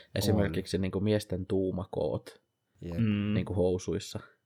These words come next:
Speaker 1: on paljon järkevämpiä kuin mikään. Mulla ei ole edelleenkään mitään vitu hajua, niinku,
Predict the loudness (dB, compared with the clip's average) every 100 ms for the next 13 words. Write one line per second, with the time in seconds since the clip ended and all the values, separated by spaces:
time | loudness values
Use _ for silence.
0 | _ _ _ _ _ _ _ -6 0 4
1 | 4 4 2 0 -2 -4 -2 -4 -4 -2
2 | -2 -2 0 0 0 -4 -8 _ -6 -2
3 | 0 0 -2 -2 -4 -6 -4 -4 -4 -6
4 | -6 -6 -4 -6 10 12